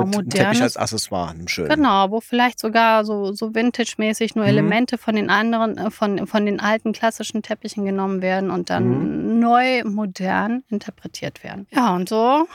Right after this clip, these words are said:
Speaker 2: haben wir tatsächlich auf der Messe unerwarteterweise, kamen wir an einem Stand vorbei, der genau solche Teppiche hatte, wie ich es mir vorgestellt habe. Modern und richtig schön. Und die sahen sehr teuer aus. Und Ali wollte mich erst weiterziehen, meinte, Gott,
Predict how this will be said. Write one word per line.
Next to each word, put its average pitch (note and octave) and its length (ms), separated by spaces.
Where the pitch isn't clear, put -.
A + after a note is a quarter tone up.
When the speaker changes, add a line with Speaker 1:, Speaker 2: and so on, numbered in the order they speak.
Speaker 2:
haben B3+ 140
wir A3 100
tatsächlich A3 600
auf G3+ 140
der F#3+ 140
Messe G#3 320
unerwarteterweise, G3 1600
kamen F#3 220
wir F3+ 80
an E3 80
einem - 220
Stand - 300
vorbei, F3 340
der F3 380
genau G#3+ 400
solche G3+ 300
Teppiche - 500
hatte, F3+ 300
wie F3+ 60
ich F#3 80
es - 100
mir A3+ 120
vorgestellt - 680
habe. - 140
Modern F#3 560
und E3 260
richtig - 400
schön. F#3+ 400
Und F3 60
die E3 100
sahen E3+ 320
sehr F#3 340
teuer A3+ 400
aus. A3+ 140
Und F#3 100
Ali G3+ 200
wollte A3 240
mich G#3+ 140
erst F#3 220
weiterziehen, A3 520
meinte, F3+ 240
Gott, G3 220